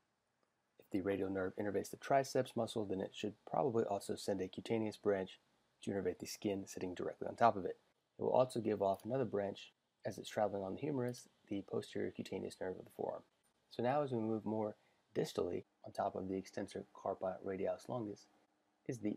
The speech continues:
posterior cutaneous nerve of the forearm, which is the cutaneous branch of the radial nerve that innervates a strip of skin on the posterior aspect of the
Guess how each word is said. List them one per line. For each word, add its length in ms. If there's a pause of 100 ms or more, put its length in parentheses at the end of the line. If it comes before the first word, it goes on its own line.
posterior 380
cutaneous 580
nerve 180
of 40
the 260
forearm, 340 (800)
which 180
is 100
the 100
cutaneous 640
branch 380 (540)
of 100
the 80
radial 340
nerve 300 (720)
that 140
innervates 380
a 80
strip 240
of 100
skin 380 (680)
on 60
the 60
posterior 440
aspect 300
of 100
the 60